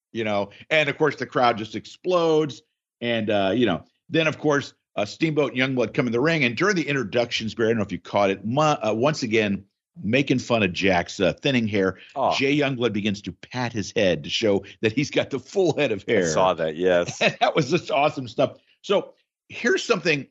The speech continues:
Speaker 1: that I, I wanna make sure that you noticed, because I don't think I've ever seen this before. You know, Tully Blanchard was famous for the slingshot suplex, okay? Did you notice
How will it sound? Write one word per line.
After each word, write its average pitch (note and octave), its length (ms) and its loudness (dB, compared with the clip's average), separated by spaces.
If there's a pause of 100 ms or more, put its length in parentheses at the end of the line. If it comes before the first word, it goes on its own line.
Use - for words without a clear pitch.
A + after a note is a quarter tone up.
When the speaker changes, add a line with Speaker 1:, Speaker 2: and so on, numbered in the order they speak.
(140)
Speaker 1:
that A#2+ 280 0
I, A2 220 4
I G#2 80 -6
wanna B2 260 -2
make B2 180 -2
sure A2 340 0
that G2 200 2
you B2 320 0
noticed, G2+ 500 0 (140)
because G#2 280 -2 (120)
I C#3 80 4
don't D#3+ 160 2
think A2+ 120 -2
I've F#2 180 0
ever C3 200 0
seen B2 220 -4
this G#2 140 -2
before. G2 420 0 (560)
You G3+ 80 2
know, F3+ 180 0
Tully G#3 300 2
Blanchard C3 560 0
was F#2+ 140 -8
famous B2 300 -2
for A2+ 140 -6
the F2+ 100 -4
slingshot A#2 840 2
suplex, - 640 -6
okay? G2+ 380 0 (640)
Did A3 180 0
you A#3+ 120 2
notice G3+ 360 0